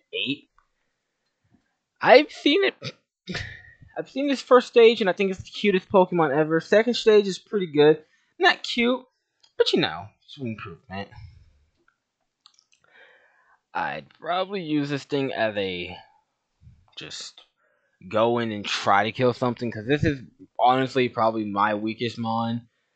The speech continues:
Because, you know, its stat spread is not good at all. That's why it has the Assault Vest to help out that weak, very weak special stat.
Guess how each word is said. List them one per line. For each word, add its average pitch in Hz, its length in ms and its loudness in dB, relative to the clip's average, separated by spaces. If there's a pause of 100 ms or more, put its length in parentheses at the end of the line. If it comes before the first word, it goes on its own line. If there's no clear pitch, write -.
(720)
Because, 95 400 -8
you 92 80 -12
know, - 240 -12
its - 180 -8
stat 381 280 4
spread 330 260 -2
is 220 80 -4
not 196 340 -4
good 107 300 -4 (140)
at 120 180 6
all. 120 340 2
That's 147 220 2
why 185 120 10
it 185 60 6
has 170 260 6
the 147 140 2
Assault 120 480 -2
Vest 135 260 -2
to 107 60 -16
help 113 220 -8
out 113 140 -10
that - 140 -18 (280)
weak, 113 240 -8 (580)
very 123 300 0
weak 107 420 -8
special 98 400 -8
stat. 101 460 -6